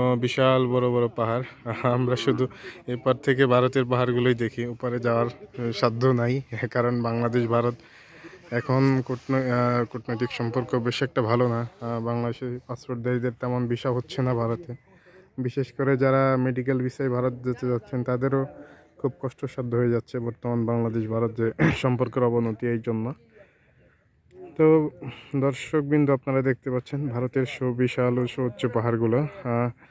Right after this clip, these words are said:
আর এই যে এই পাশে হচ্ছে আপনার, আহ,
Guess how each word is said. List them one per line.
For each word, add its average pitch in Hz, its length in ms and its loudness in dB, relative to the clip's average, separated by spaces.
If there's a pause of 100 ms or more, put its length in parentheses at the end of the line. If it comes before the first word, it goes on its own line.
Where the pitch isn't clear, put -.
(380)
আর 135 200 4 (100)
এই 139 140 4
যে 160 260 4 (1200)
এই 143 120 0
পাশে 170 280 0
হচ্ছে 175 280 -2
আপনার, 170 440 2
আহ, 143 160 4